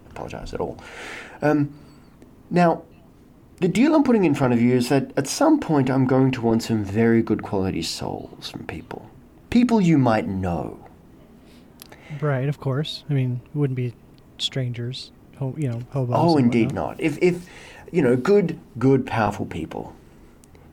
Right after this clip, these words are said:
Speaker 1: And if you can get me, say, a good handful,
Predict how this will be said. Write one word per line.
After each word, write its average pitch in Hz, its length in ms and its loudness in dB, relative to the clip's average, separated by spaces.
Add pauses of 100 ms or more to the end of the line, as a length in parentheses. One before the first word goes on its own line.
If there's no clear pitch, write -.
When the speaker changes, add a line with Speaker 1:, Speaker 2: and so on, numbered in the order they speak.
(580)
Speaker 1:
And 131 580 2 (1080)
if 254 300 2
you 277 120 2
can 240 180 2
get 113 220 0
me, 104 160 -4
say, 104 340 0
a 117 60 2
good 160 280 2
handful, 107 680 -2